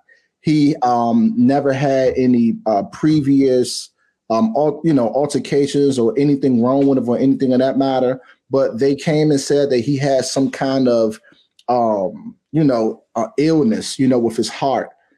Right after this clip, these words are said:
And obviously, we didn't know if he was ever gonna play basketball again. So to see him back,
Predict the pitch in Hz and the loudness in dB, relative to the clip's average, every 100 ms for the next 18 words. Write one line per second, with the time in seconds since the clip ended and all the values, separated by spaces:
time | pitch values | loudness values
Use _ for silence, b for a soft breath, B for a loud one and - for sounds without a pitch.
0 | _ _ 123 127 117 135 156 139 - 127 | _ _ -2 0 0 -2 -2 -2 0 0
1 | 120 143 131 127 131 123 120 107 120 123 | 2 2 2 2 0 2 0 2 0 0
2 | 120 117 123 113 127 131 - 113 110 104 | 0 0 0 0 0 0 -2 -2 0 0
3 | 113 107 - 107 - 98 - 170 165 165 | -2 -2 -2 -4 -2 -6 -2 0 2 2
4 | 143 123 139 151 139 - | 0 0 -2 -2 -4 -6